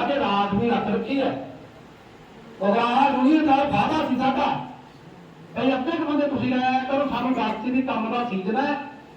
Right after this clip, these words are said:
ਬਈ ਅਸੀਂ ਰੋਡ 'ਤੇ ਚੱਕੇ ਜੀ ਪੰਜਾਹ ਕੁ ਬੰਦੇ ਲਾਇਆ ਕਰਾਂਗੇ ਧਰਨੇ 'ਤੇ, ਤੇ ਪੰਜਾਹ ਕੁ ਦੂਜੇ ਪਿੰਡਾਂ 'ਚ ਭੇਜ ਦਿਆ ਕਰੋ। ਅੱਧੇ, ਅੱਧੇ ਕਾਹਨੂੰ ਹੁੰਦੇ ਨੇ? ਦਸ ਪਰਸੈਂਟ ਹੀ ਆ, ਪਾਰਟ ਸਾਂਭੀ ਹੋਈ ਹੈ।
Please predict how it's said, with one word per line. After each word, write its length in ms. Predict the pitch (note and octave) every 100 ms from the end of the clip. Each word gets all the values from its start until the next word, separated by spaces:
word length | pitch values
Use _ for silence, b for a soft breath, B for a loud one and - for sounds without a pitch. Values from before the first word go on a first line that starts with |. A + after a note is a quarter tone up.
| A3
ਬਈ 160 | B3+ C4+
ਅਸੀਂ 160 | C#4+
ਰੋਡ 220 | C4+ A#3+
'ਤੇ 120 | B3 C#4
ਚੱਕੇ 260 | C4+ C4+
ਜੀ 100 | C#4
ਪੰਜਾਹ 360 | C#4 C4+ C4+ E4
ਕੁ 60 | D4+
ਬੰਦੇ 180 | C#4
ਲਾਇਆ 240 | A#3+ F#3+ F3 D#3+
ਕਰਾਂਗੇ 300 | D3 D3+ C#3+
ਧਰਨੇ 260 | F3 F3 C#3
'ਤੇ, 160 | - - - - - - - - -
ਤੇ 120 | C#4+ C#4
ਪੰਜਾਹ 380 | C4 C4 E4 F4
ਕੁ 80 |
ਦੂਜੇ 220 | D#4+ C4+ G#3
ਪਿੰਡਾਂ 280 | F#3 F#3
'ਚ 120 | F3 A3+
ਭੇਜ 160 | A3
ਦਿਆ 120 | F3
ਕਰੋ। 300 | D3+ C3+ B2+ - - - - - - - - - - - - - - - F3+
ਅੱਧੇ, 260 | - C#4 - - - - - - - - G3
ਅੱਧੇ 180 | G3 D4
ਕਾਹਨੂੰ 280 | D4+ D#4
ਹੁੰਦੇ 140 | D4+ D4
ਨੇ? 100 | D4
ਦਸ 280 | - - -
ਪਰਸੈਂਟ 320 | B3 C4 C4
ਹੀ 60 | C4
ਆ, 80 |
ਪਾਰਟ 420 | B3+ A#3+ A#3+ A#3+ -
ਸਾਂਭੀ 280 | G#3 D4
ਹੋਈ 200 | C4+ C4+
ਹੈ। 120 | C4+